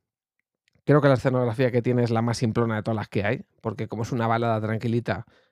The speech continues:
no, no hay mucho movimiento en el escenario, cosa que le resta bastante a la canción. Em, y no creo que sea absolutamente nada eurovisiva. O sea, es la típica canción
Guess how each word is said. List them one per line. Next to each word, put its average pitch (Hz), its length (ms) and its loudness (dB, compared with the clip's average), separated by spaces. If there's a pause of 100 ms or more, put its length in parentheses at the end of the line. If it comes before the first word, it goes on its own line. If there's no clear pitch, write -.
no, 127 300 0
no 135 120 2
hay 123 80 4
mucho 120 260 -2
movimiento 113 420 0
en 113 120 0
el 110 100 0
escenario, 117 500 -2
cosa 123 240 -2
que 113 100 -2
le 113 120 0
resta 110 300 -4
bastante 107 340 -6
a - 20 -2
la 107 80 -2
canción. 104 460 -6 (640)
Em, 117 680 2
y 127 140 4
no 123 120 6
creo 127 200 2
que - 80 -2
sea 131 100 -2
absolutamente 123 600 0
nada 113 340 -2
eurovisiva. 107 640 -2
O - 160 -20
sea, 80 100 -10
es 104 60 -4
la 110 100 0
típica 117 300 -2
canción 127 520 0